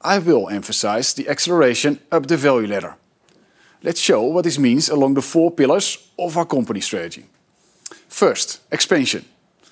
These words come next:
I see opportunities to further leverage our footprint across the globe, from developed to emerging markets,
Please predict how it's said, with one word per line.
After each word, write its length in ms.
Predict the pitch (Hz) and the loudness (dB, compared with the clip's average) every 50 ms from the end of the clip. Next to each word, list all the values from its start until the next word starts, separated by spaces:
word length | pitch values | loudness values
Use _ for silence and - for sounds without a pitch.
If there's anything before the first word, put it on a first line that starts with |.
| _ _ - - - _ _ _ _ | _ _ -20 -20 -20 _ _ _ _
I 160 | - 113 127 - | -4 -4 -2 -2
see 180 | - - 175 | -2 -2 0
opportunities 640 | 175 175 170 - - 143 104 87 - 107 120 - - | -2 -2 -2 -2 -2 -2 -2 -2 -4 -6 -6 -6 -6
to 80 | - 104 | -6 -6
further 360 | - - - 156 170 170 175 | -6 -2 0 2 2 4 4
leverage 500 | 147 147 143 139 143 160 175 - - - - | 4 4 4 4 2 0 0 -2 -4 -4 -2
our 80 | 151 151 | -2 0
footprint 540 | - - 185 143 - - 110 101 131 - - | 0 0 0 0 -2 -2 -4 -4 -4 -6 -6
across 400 | - 117 - - - 185 165 - | -8 -8 -6 -2 -2 -2 0 0
the 80 | 180 170 | 0 0
globe, 300 | 131 127 101 80 - - _ _ _ _ _ _ - - _ _ _ | 0 0 -2 -2 -4 -14 _ _ _ _ _ _ -20 -20 _ _ _
from 180 | - - 101 85 | -12 -12 -10 -8
developed 640 | 92 95 120 156 156 - 196 - - - _ - | -6 -2 0 0 2 0 -2 -4 -8 -14 _ -6
to 120 | - 262 247 | -4 -4 -2
emerging 420 | - 190 151 127 117 98 113 107 | 0 2 2 2 2 0 -2 -4
markets, 500 | 101 95 90 - - - - - - - | -4 -4 -6 -8 -8 -6 -6 -6 -6 -8